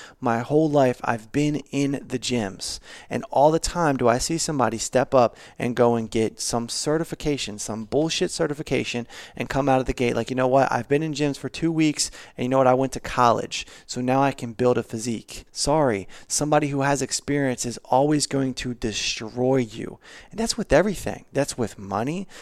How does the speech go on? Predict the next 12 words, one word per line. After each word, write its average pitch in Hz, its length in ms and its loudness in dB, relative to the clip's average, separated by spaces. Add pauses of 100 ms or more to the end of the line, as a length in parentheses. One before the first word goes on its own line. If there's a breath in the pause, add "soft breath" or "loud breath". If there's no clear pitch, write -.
(140 loud breath)
That's 113 300 2
with - 340 -6
picking 147 340 4
up - 300 -2
girls, 151 360 6
picking 143 340 0
up - 240 -2
guys, 135 400 0
whatever 165 500 -2
your 135 200 -4
hobby 147 600 0
is. 214 340 0